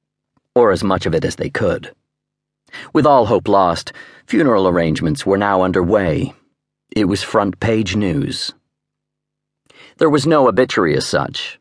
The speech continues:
A related article outlined the missing man's life and described his many accomplishments, professional and personal. A third surveyed various people connected to him through the business of writing: his agent, editor, critics,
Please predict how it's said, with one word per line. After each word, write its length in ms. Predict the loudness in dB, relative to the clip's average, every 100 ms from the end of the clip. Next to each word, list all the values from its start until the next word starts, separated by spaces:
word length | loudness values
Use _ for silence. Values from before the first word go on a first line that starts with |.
| _ _ _ -4
A 80 | 0
related 420 | 2 2 2 2
article 360 | 2 0 0 0
outlined 480 | 0 0 0 0
the 60 | -2
missing 300 | -2 -2 -2
man's 320 | -2 -2 -2
life 360 | 0 0 -2 -4
and 220 | -4 -4 -8 -12
described 460 | -6 -2 2 2 0
his 160 | -2 0
many 260 | 0 0
accomplishments, 960 | -2 0 0 0 -4 -4 -4 -6 -10 -14 -6
professional 560 | -4 -2 -2 0 -2 0
and 300 | -2 -2 -2
personal. 560 | -2 -2 -4 -6 -8 -16 _ _ _ _ -20 -14 -4
A 100 | -4
third 580 | 0 2 2 2 0 -6
surveyed 520 | -2 0 2 0 2
various 340 | 2 2 0
people 300 | -2 -2 -2
connected 420 | -2 -4 -2 -4
to 140 | -2 0
him 120 | -2
through 280 | -2 -2 -2
the 100 | -2
business 420 | -2 -2 -2 -2
of 120 | 0
writing: 560 | 0 0 -2 -6 -10 -18 _ _ _ _ _ -6
his 180 | -4
agent, 640 | -2 -2 -2 -4 -4 -12 -20 _ -8
editor, 580 | -4 -2 -2 -2 -4 -6 -18 _
critics, 600 | -4 -2 -2 -4 -10 -10